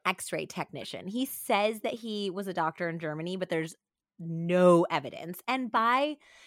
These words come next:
you know, the nineteen twenties, nineteen, I think she ends up passing away in nineteen thirty-one. By that time, you should be able to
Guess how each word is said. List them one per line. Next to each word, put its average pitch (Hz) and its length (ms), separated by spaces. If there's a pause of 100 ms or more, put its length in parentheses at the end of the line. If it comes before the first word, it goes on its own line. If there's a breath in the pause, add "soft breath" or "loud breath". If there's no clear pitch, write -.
(120)
you 226 100
know, 196 300
the 196 160
nineteen 190 400
twenties, 175 400
nineteen, 160 760 (640)
I 196 60
think 202 220
she 170 480
ends 175 180
up 165 100
passing 147 360
away 143 160
in 147 80
nineteen 147 260
thirty-one. 147 440 (220 soft breath)
By 294 200
that 302 320
time, 190 360
you 180 100
should 185 200
be 170 220
able 160 220
to 151 360